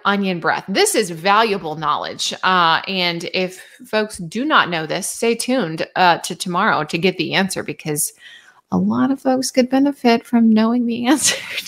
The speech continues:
to this one, uh, to get rid of that onion breath. Parsley, sage, rosemary, thyme. I will have the answer for you early tomorrow morning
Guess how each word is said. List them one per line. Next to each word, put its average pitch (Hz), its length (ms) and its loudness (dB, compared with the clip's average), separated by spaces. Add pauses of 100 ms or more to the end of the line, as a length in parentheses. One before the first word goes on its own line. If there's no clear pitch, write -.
to 240 160 4
this 233 300 4
one, 196 300 4 (400)
uh, 196 220 -2
to 220 120 -8
get 302 200 2
rid 233 140 6
of 180 80 0
that 170 240 4
onion 151 300 -6
breath. - 360 -8
Parsley, - 420 0
sage, - 440 -4
rosemary, 165 540 0
thyme. 226 520 0 (420)
I 349 100 -4
will 311 100 0
have 165 160 0
the 151 160 -6
answer 151 240 -6
for 160 180 -8
you 208 240 -6
early 302 360 2
tomorrow 180 560 0
morning 262 500 2